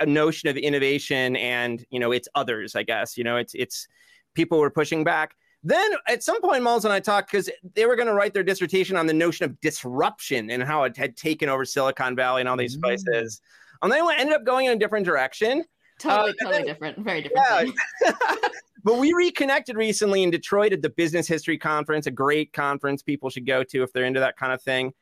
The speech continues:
Speaker 1: And then we decided to put together a panel for the history, uh, the Society for the History of Technology, which they should definitely take 'cause it's great. And, um, and, you know, th-, Malls, while we were together in Detroit, we were just talking about work and what we're reading and stuff.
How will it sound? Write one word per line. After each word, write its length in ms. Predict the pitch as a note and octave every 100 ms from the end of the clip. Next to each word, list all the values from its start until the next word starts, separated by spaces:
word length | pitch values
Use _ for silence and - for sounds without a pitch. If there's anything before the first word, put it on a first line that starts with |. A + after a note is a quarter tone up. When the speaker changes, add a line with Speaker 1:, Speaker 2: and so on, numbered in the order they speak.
| _ _ _ -
Speaker 1:
And 360 | F3+ F3+ F#3+ -
then 200 | G3+ A3+
we 60 | G#3+
decided 340 | G3+ A3 G3
to 40 |
put 200 | - A3
together 420 | G3 G3+ F#3+ F3+ E3+
a 60 | D3+
panel 320 | E3 F#3+ G3
for 120 | F#3+
the 100 | E3
history, 640 | E3 F#3 - E3+ D3+ C#3+ C3
uh, 220 | C3 A2+ -
the 180 | D3 C#3+
Society 500 | - C#3 D#3+ D#3+ D#3
for 120 | D3+
the 60 | D3
History 220 | D3 D3+
of 60 | C3
Technology, 480 | D3 D#3 F3 E3+
which 80 | C#3+
they 240 | D#3 E3+ D#3
should 240 | F3 C3
definitely 400 | F#3 - F#3 D3
take 320 | - D#3 D3
'cause 160 | - C#3
it's 160 | C#3
great. 380 | - D3 C3+ - _ _ _ - -
And, 280 | F#3+ F#3+ G3
um, 360 | F#3 F#3+ F#3+ -
and, 260 | G#3 A3 A3+
you 120 | C4+
know, 220 | A#3+ A3 -
th-, 160 | G3 - G#3
Malls, 420 | A3 C4 D4 G#3
while 180 | G3 G3
we 100 | G3+
were 60 |
together 360 | G3 F3+ F3 G#3
in 80 | F#3+
Detroit, 420 | F#3 C4+ D4+ A3+ -
we 300 | E3 F3+ F#3
were 80 |
just 180 | E3 F#3
talking 240 | F3+ F#3 F3
about 220 | D3+ C#3
work 340 | C#3+ D3 D3+
and 140 | C3 C3+
what 120 | B2
we're 120 | C3
reading 240 | C3 C3+
and 120 | C#3 C3
stuff. 280 | D#3+ D#3+